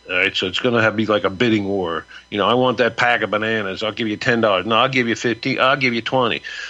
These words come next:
So that's kind of the way you gotta look at this thing, because if they do away with the dollar, using it around the world, we're in trouble. And, uh, I, you know, they can, they can say it's never gonna happen all they want, but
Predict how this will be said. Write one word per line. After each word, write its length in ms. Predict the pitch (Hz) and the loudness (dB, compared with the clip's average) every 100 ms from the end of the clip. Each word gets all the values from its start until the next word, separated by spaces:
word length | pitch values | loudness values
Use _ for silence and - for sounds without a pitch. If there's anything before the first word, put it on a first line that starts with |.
| - | -4
So 540 | - 113 110 107 - - | 0 2 4 2 -2 -4
that's 220 | 120 120 | -2 -2
kind 300 | - 139 135 | 0 2 2
of 80 | 123 | 2
the 80 | 120 | 2
way 260 | 120 120 117 | 2 2 2
you 140 | 110 | 2
gotta 220 | 113 104 | 2 2
look 280 | 104 110 107 | 2 0 -2
at 140 | 95 | -6
this 240 | - 85 - | -6 -6 -6
thing, 260 | 90 82 - - | -6 -6 -10 -6
because 720 | 107 87 - 104 101 98 - - - - - - | -6 -4 0 0 2 0 -4 -8 -16 -18 -20 -4
if 220 | 107 - | -4 -2
they 200 | 110 131 | 0 0
do 240 | 123 143 151 | 2 2 4
away 380 | 139 139 139 | 4 2 2
with 160 | 123 117 | 0 -2
the 80 | 113 | 0
dollar, 440 | 101 110 113 110 | 2 2 2 0
using 420 | 104 113 110 110 107 | 0 -2 -2 -2 -2
it 140 | 98 | 0
around 320 | 101 107 110 | 2 2 2
the 80 | 101 | 0
world, 560 | 101 110 110 95 87 - - _ | 0 2 2 2 -2 -8 -20 _
we're 200 | 107 120 | -2 0
in 80 | 104 | 2
trouble. 420 | - 110 101 71 - _ _ _ _ _ 107 | 0 0 0 -4 -12 _ _ _ _ _ -4
And, 320 | 95 95 90 | -4 -2 0
uh, 280 | 82 82 80 - - _ _ - - - _ - | 2 2 -2 -8 -20 _ _ -20 -20 -20 _ -4
I, 440 | 90 - - - - | -2 -2 -4 -8 -4
you 60 | |
know, 160 | 110 92 | 0 2
they 140 | 104 | 2
can, 240 | - 107 82 | 2 -2 0
they 120 | 120 | 0
can 160 | 127 | 2
say 300 | 110 - 123 | 2 2 4
it's 140 | 113 - | 2 0
never 200 | 113 101 | 0 2
gonna 220 | 98 95 | 2 2
happen 260 | 113 104 104 | 2 2 2
all 140 | 92 | 2
they 120 | 92 | 0
want, 440 | 95 117 104 95 78 | 0 2 2 0 0
but 220 | 92 | 0